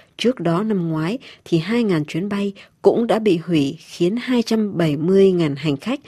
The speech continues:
trên nguyên tắc phải được bồi hoàn. Thế nhưng đến nay thì Ryanair vẫn chậm trễ trong công việc bồi thường đó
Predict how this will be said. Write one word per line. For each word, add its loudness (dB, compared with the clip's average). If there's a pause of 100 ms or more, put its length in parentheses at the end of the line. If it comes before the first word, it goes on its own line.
(320)
trên 0
nguyên 2
tắc -6 (200)
phải 0
được -4
bồi 0
hoàn. -4 (340)
Thế 2
nhưng 2
đến 4
nay 0
thì 2
Ryanair 0 (260)
vẫn 2 (100)
chậm -2
trễ -4
trong 0
công 0
việc 0 (100)
bồi 2
thường -2
đó -6